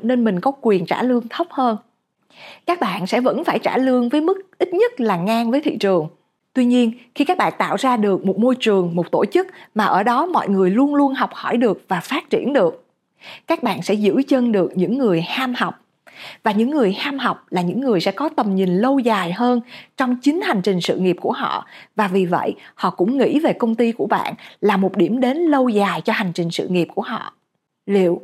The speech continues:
bạn có muốn giữ chân một nhân viên bán hàng mà sẽ tối ưu hóa doanh số của chính họ trong năm nay và không quan tâm là liệu năm sau họ có còn giữ được mức doanh số cao như vậy hay không?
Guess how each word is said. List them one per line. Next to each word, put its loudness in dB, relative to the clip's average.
bạn -2
có 0
muốn 0
giữ 4
chân 2
một 0
nhân 0
viên 2
bán -2
hàng -2
mà 0
sẽ -2
tối 2
ưu 2
hóa -2
doanh 0
số 0
của 2
chính 0
họ -4
trong 0
năm -2
nay 0
và 0
không -2
quan -2
tâm 0
là 2
liệu 4
năm 0
sau 0
họ -4
có -2
còn -2
giữ 4
được 4
mức -2
doanh 0
số -2
cao 0
như -2
vậy -2
hay -2
không? -2